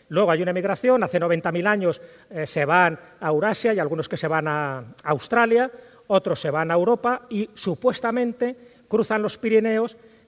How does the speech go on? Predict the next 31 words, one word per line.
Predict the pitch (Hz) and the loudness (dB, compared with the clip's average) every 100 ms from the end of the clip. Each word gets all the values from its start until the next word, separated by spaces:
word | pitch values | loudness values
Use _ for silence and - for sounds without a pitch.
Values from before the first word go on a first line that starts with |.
| - | -10
en | 175 | -8
los | 214 196 | -8 -10
cuarenta | - 170 165 160 156 160 | -6 0 2 2 0 0
mil | 196 202 | 2 2
años | 208 220 202 | 0 -2 -6
aproximadamente. | - 180 - 156 143 113 110 - | -8 -10 -6 -6 -6 -8 -10 -10
Fijaros | 143 156 208 220 - - | -4 0 0 -2 -6 -12
el | - 151 147 | -2 0 0
tiempo | - 196 165 175 | -2 -2 0 -4
que | |
va. | 139 131 | -6 -6
En | 170 | -4
los | 170 | -4
cuarenta | - 185 196 254 | -2 -2 -2 -2
mil | 285 | 0
años, | 262 247 240 | 0 0 -4
y | 196 | -8
eso | 196 214 | -8 -4
es | 220 | -4
muy | 214 | -4
importante | 196 180 220 190 175 | -2 -4 -4 -6 -6
que | 165 | -4
retengáis | 156 160 170 190 | -6 -6 -6 -6
esta | 214 180 | -6 -8
fecha, | 214 202 214 - _ _ | -8 -8 -8 -10 _ _
en | 170 | -4
los | 165 | -4
cuarenta | - 170 160 185 | 0 0 0 0
mil | 247 | 0
años | 247 220 233 - - _ | 0 -2 -6 -12 -20 _
pasa | - 220 - | -4 -2 -4